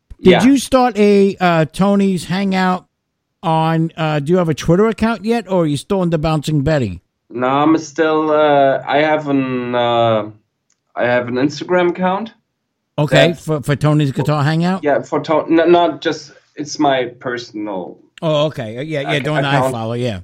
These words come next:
Speaker 2: where, where I also, where I also post my, uh, meals that I cook and stuff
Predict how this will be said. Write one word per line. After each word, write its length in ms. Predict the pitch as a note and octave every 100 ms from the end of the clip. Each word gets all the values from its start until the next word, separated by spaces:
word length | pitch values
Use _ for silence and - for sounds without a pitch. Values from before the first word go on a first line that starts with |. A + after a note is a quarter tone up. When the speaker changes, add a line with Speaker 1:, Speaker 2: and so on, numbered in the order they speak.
| _
Speaker 2:
where, 440 | D3 D3 C#3+ C#3+ -
where 260 | D3+ D#3+ D#3
I 140 | D3+
also, 600 | C3 D3 D3 D#3+ D3 C#3
where 340 | B2+ C3 B2+ A#2+
I 40 |
also 240 | B2 B2+ C#3
post 320 | C3 A#2 -
my, 260 | G#2+ G#2 F#2+
uh, 40 | C2 A1 - - D2+ D2+ - - - - - _ _
meals 460 | C3 B2+ B2+ A#2 -
that 120 | G#2
I 180 | F#2 F2+
cook 260 | F2+ F2 F2+
and 160 | F2+
stuff 340 | - - A#3+